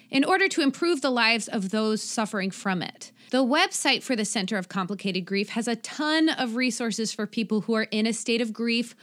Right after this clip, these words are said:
or perhaps are anticipating an impending state of grief, and it is very current. There are even special resources for those who are in a state of grief during covid nineteen.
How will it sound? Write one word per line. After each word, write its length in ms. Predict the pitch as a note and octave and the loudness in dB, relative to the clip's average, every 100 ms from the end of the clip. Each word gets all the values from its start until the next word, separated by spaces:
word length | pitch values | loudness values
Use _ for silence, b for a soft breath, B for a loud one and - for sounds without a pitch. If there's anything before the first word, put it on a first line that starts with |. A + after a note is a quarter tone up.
| b b b | b b b
or 120 | B3+ | -4
perhaps 440 | B3 B3+ D4+ D4+ | -2 0 2 2
are 200 | A3 B3 - | 0 -2 -2
anticipating 920 | A3 G#3 - F4 G4 - E4+ E4+ E4+ | -2 -2 -4 -4 -4 -4 -2 0 0
an 120 | - A3+ | 0 0
impending 640 | G#3+ G#3 D#4 D#4+ D#4+ D4+ | 0 -2 -2 0 0 -2
state 260 | - D4+ | -2 -2
of 120 | D4 B3 | -2 -2
grief, 360 | C#4+ C#4 - - B B B | 0 0 -2 -12 B B B
and 140 | B3 | 2
it 100 | C#4+ | 4
is 140 | E4+ A#3+ | 2 2
very 420 | E3+ F#3 G3+ G3 | 0 0 0 -2
current. 600 | F#3+ - B2+ E2+ - - b b | -4 -8 -8 -8 -14 -18 b b
There 240 | C4 D#4 | -2 0
are 40 | D#4+ | 0
even 380 | C#4 D#4 E4+ D#4+ | 0 0 2 0
special 560 | - - F4 - D#4+ | -2 -2 -2 0 0
resources 720 | C#4 C4+ A#3+ B3+ A#3 A#3+ A3+ - b b | 2 0 0 -2 -2 -2 -4 -8 b b
for 240 | - C#4 A3+ | -2 0 2
those 420 | C#4 C#4+ D4+ - | 2 2 2 0
who 80 | C4+ | 0
are 80 | |
in 200 | C4 C4 | 2 2
a 40 | C4 | 0
state 300 | - B3+ A#3+ | 0 0 0
of 100 | F#3+ | -2
grief 360 | A#3 A#3+ A#3 F#3+ | 0 2 0 0
during 320 | A#3 A#3 A3+ | 2 2 0
covid 380 | - G#3 G3 F#3+ | 0 -2 0 0
nineteen. 720 | F3 F3 - F3+ B2+ - | 0 -2 -4 -4 -4 -6